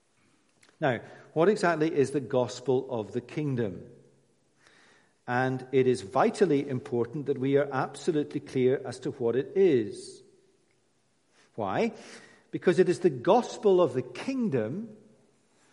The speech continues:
that bears with it and carries with it the authority of God and the power of the Holy Spirit.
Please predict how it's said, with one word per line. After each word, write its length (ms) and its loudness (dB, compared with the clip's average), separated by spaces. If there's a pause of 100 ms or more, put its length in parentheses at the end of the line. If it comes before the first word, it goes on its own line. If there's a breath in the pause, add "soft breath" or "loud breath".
(520 soft breath)
that 480 2
bears 480 10
with 320 6
it 200 8
and 200 -2
carries 520 4
with 360 4
it 200 6
the 120 4
authority 840 6
of 240 -2
God 360 8
and 120 2
the 60 2
power 340 6
of 100 4
the 100 6
Holy 260 4
Spirit. 760 0